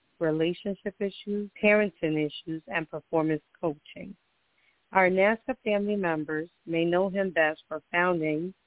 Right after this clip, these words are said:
ask a support dot org in nineteen ninety-two. In fact, Doctor Gannon has founded four mental health programs during the course of his career,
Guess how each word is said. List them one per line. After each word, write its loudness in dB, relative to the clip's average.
ask 4
a -2
support -6
dot 2
org -4
in 2
nineteen 0
ninety-two. -4
In 4
fact, 0
Doctor 0
Gannon -2
has -8
founded 2
four 4
mental 0
health -2
programs -2
during 4
the 0
course -2
of -10
his -10
career, -4